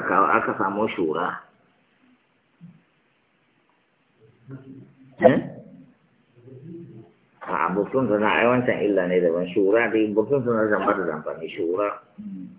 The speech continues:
Shura ita ce wanda ke karyowa. Wanda in an bata zubiya take. A kararewa ta, a yi menene, a kararewa ta, a zo a yi abun nan. Shi ke nan sai a canja ta, ta bushe, sai a tafa ta.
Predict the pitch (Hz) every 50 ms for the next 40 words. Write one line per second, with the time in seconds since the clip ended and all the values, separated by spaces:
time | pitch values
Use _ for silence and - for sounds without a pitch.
0 | - _ _ _ _ - - - - - - - - 98 95 104 110 117 123 123
1 | 139 139 147 143 139 123 120 117 113 110 - 110 85 - - 110 110 117 110 113
2 | 120 113 98 76 73 62 - - - - _ _ _ _ _ _ - - - -
3 | _ _ _ _ _ _ _ _ - - - 123 - 175 151 - 135 127 131 143
4 | 139 151 139 - 123 98 107 104 101 87 82 - 85 - - - - - _ _
5 | _ _ _ _ _ _ _ - - 131 131 _ _ - _ _ _ _ _ _
6 | _ _ - - - _ _ _ - 87 87 - - 120 123 127 123 131 127 110
7 | 104 113 127 123 123 117 - - - - 127 131 139 - - - - 110 113 107
8 | 101 90 69 - - - 104 104 110 107 104 104 113 113 117 113 - - - -
9 | - 101 113 101 - 92 90 80 87 95 101 98 95 90 87 87 - - - _
10 | _ _ - 69 - - - 95 95 92 90 95 107 117 - - - - - 98
11 | 107 107 98 80 78 - - 73 65 - - 87 85 82 95 104 - 90 82 -
12 | - 90 - - - - - 95 95 - 101 87 87 - 62